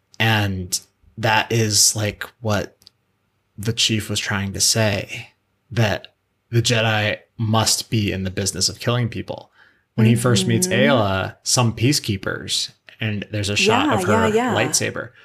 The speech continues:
Speaker 1: For peacekeepers, they don't carry shields, they carry swords.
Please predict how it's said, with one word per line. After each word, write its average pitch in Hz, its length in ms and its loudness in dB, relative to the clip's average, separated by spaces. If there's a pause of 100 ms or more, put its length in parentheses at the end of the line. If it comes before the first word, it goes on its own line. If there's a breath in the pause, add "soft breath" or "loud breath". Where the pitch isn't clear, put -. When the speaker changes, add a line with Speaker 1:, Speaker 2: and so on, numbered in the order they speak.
(280 soft breath)
Speaker 1:
For 110 140 0
peacekeepers, 98 680 0
they 98 80 -2
don't 117 180 0
carry 107 220 -2
shields, 110 380 0
they 104 140 -4
carry 117 260 -4
swords. - 580 -4